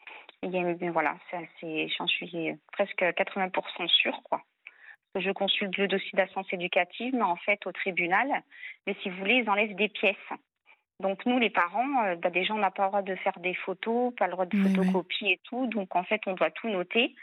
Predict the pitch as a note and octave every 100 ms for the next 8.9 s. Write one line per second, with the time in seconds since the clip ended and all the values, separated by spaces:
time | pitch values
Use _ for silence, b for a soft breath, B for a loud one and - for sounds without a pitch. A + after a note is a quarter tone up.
0 | - G3 F#3 G3 F3+ E3 F3 - G3 G#3+
1 | - G3 E3 D3 D3 D3+ F3+ E3 F#3 -
2 | F#3 E3+ F3+ - F3+ F3 F#3+ F3+ F3 F3+
3 | - F3 - F3 D#3+ E3 E3+ F3 E3+ -
4 | F#3 F3+ - - E3+ E3 D#3+ D#3 - A3
5 | B B B - F3+ G3+ - G#3 F#3+ F3+
6 | D#3 D3+ B B _ - F#3+ F3+ F3+ F3
7 | E3+ E3+ E3+ F3+ E3 F3+ F#3+ F#3+ F#3 E3+
8 | - G3+ A#3 - F#3+ F#3 - F#3+